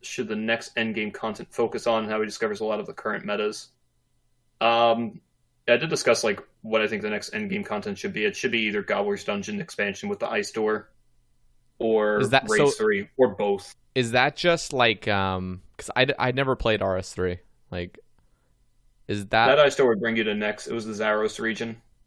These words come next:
Speaker 2: Okay. And you think that would be good? Like, I literally don't know anything about it at all. I've heard
Speaker 1: I
Speaker 2: of
Speaker 1: wouldn't
Speaker 2: Nex.
Speaker 1: say, like, a carbon copy of the next fight and the rewards, but just some expansion on it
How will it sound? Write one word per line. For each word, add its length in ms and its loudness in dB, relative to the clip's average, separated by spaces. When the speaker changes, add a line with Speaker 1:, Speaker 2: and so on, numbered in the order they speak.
Speaker 2:
Okay. 300 -4
And 140 -4
you 60 0
think 220 0
that 80 2
would 120 0
be 100 -4
good? 280 -6
Like, 180 -2
I 140 4
literally 400 2
don't 340 -2
know 220 -6
anything 260 -12
about 240 -12
it 100 -14
at 200 -4
all. 280 -14
I've 120 4
heard 320 4
Speaker 1:
I 20 8
Speaker 2:
of 60 6
Speaker 1:
wouldn't 160 2
Speaker 2:
Nex. 60 -2
Speaker 1:
say, 180 8
like, 180 2
a 40 -6
carbon 300 4
copy 300 -2
of 80 2
the 40 -2
next 220 -6
fight 140 4
and 80 -4
the 80 -4
rewards, 420 -2
but 320 -2
just 220 -4
some 100 -2
expansion 560 -4
on 160 -2
it 140 -6